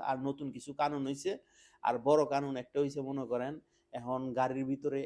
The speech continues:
এআই ক্যামেরা থাকবে রাস্তা দিয়ে চলার সময়। আপনার যদি কোনো, আপনার যদি সিভিল আইডি না থাকে বা আপনার উপরে যদি কোনো মামলা থাকে বা কোনো ড্রাইভারের উপরে যদি কোনো মামলা থাকে,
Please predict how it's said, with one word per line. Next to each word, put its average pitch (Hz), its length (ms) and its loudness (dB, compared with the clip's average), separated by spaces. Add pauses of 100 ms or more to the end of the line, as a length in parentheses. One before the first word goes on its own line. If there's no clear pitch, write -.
এআই 156 280 4
ক্যামেরা 135 320 0
থাকবে 135 300 -4
রাস্তা - 320 0
দিয়ে 127 160 2
চলার 131 400 2
সময়। 120 280 -4 (480)
আপনার 135 480 2 (100)
যদি 131 260 0
কোনো, 131 260 -4 (140)
আপনার 151 300 0
যদি 131 200 -4
সিভিল 139 300 -2
আইডি 139 160 2
না 123 180 0
থাকে 123 320 -6 (140)
বা 123 120 2
আপনার 131 360 0
উপরে 127 320 -6
যদি 123 220 -6
কোনো 123 160 -8
মামলা 127 340 -2
থাকে 120 320 -6 (440)
বা 120 100 4
কোনো 131 240 -6
ড্রাইভারের 131 440 4
উপরে 139 220 -2
যদি 127 180 -6
কোনো 123 160 -2
মামলা 127 360 6
থাকে, 117 280 -4